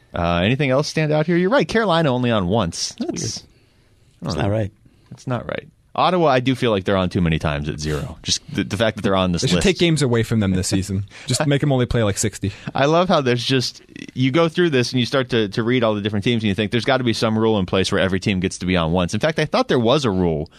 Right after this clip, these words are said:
Speaker 1: where every team had to be on once, but Ottawa wasn't on last year either. And that was a pretty good decision
Speaker 2: I think
Speaker 1: last
Speaker 2: I just
Speaker 1: year.
Speaker 2: forgot. Oh,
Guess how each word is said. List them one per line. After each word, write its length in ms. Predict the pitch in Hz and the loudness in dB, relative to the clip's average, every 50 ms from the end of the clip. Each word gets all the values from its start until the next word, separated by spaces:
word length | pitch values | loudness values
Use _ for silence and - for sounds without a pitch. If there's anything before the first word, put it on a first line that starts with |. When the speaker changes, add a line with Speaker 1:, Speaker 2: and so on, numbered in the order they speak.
| - - | -20 -6
Speaker 1:
where 100 | - 110 | 0 0
every 160 | 113 113 127 123 | 2 2 0 0
team 160 | - 160 147 | 0 0 2
had 160 | 143 143 117 | 2 2 0
to 60 | 120 | 0
be 120 | 113 123 113 | 0 2 2
on 140 | 101 101 | 2 2
once, 220 | 101 101 92 90 - | 2 2 0 0 -2
but 120 | 113 110 | 0 2
Ottawa 300 | 110 123 143 151 143 131 | 2 4 4 2 2 2
wasn't 240 | 127 127 123 123 120 | 2 2 2 2 2
on 140 | 117 110 101 | 2 2 2
last 340 | 101 104 113 123 120 - - | 2 2 0 0 -2 -4 -2
year 120 | 101 90 | -2 0
either. 320 | 95 107 101 73 58 - _ _ - - - - - - - - | 0 0 -2 -4 -6 -8 _ _ -20 -20 -20 -20 -20 -20 -10 -4
And 100 | 101 101 | 0 2
that 80 | 104 101 | 2 2
was 140 | 101 95 90 | 2 0 -2
a 40 | - | 0
pretty 200 | - 107 95 85 | 0 0 0 2
good 160 | 87 85 73 | 0 -2 -2
decision 320 | 76 - - 87 76 80 | -2 -2 -2 -2 -2 0
Speaker 2:
I 20 | - | 0
think 120 | 127 - | 0 0
Speaker 1:
last 60 | - 101 | 0 0
Speaker 2:
I 40 | |
just 120 | 92 104 104 | -2 -2 -4
Speaker 1:
year. 80 | 101 98 | -4 -4
Speaker 2:
forgot. 280 | 92 92 87 87 85 - _ _ _ _ _ _ _ _ _ _ _ _ _ _ _ _ - - | -4 -4 -4 -6 -6 -8 _ _ _ _ _ _ _ _ _ _ _ _ _ _ _ _ -8 -2
Oh, 200 | 131 147 139 117 | -2 0 0 -2